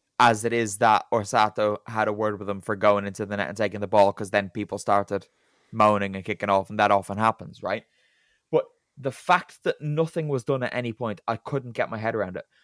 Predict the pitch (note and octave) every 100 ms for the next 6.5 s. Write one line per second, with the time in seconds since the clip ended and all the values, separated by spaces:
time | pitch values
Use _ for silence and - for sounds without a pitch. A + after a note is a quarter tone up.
0 | _ C3 D3 A#2+ C#3 A#2 B2 C3 F3 G#3+
1 | G3+ F3+ F3 A2 D3+ - D3 C3+ D3+ E3
2 | - D#3 C#3+ C#3 C#3 C3+ A#2+ G#2+ A#2+ B2+
3 | D3 D#3+ D#3 D3+ C#3 C#3+ C#3+ C3 C3 B2+
4 | B2+ A2 A2+ A2+ G2+ G2 F2+ - _ A#2
5 | A2 A#2+ C3+ D3 D#3 D3+ C#3 C3+ B2 B2
6 | A2+ A2+ G#2 F2+